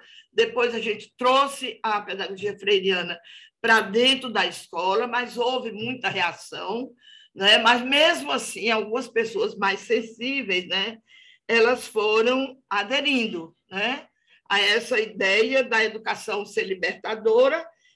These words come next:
e que, portanto, a gente não podia ir contra a natureza humana, que, que,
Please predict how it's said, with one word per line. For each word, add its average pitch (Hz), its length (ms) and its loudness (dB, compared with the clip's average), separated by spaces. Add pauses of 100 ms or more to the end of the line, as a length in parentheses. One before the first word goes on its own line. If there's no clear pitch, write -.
e 233 80 -14
que, 269 120 -4
portanto, 233 760 -4
a 220 120 0
gente 214 320 -10
não 220 180 -12
podia 202 300 -4
ir 214 240 0
contra 240 720 0 (460)
a 220 160 2
natureza 214 600 0
humana, 269 760 -2
que, 269 420 -10
que, 247 180 -14